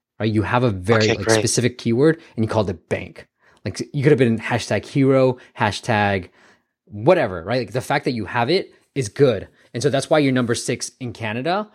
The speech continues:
Speaker 1: But with U S, you know, you might wanna play around with it. So I can, to, the other thing I would look t-, for is what other terms come up. So what I typically do is I go into, you can do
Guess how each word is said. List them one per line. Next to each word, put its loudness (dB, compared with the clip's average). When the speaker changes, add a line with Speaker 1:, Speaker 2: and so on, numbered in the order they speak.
Speaker 1:
But 0
with -4
U 2
S, 4
you -4
know, -2
you -2
might 6
wanna 6
play 2
around 2
with -6
it. -14
So -4
I 0
can, 0
to, 2
the 4
other 6
thing 2
I 0
would 0
look -4
t-, -16
for 2
is 0
what 0
other 2
terms -6
come 0
up. -2
So 4
what 2
I 4
typically 2
do 2
is 0
I -2
go 4
into, 0
you -4
can 0
do 4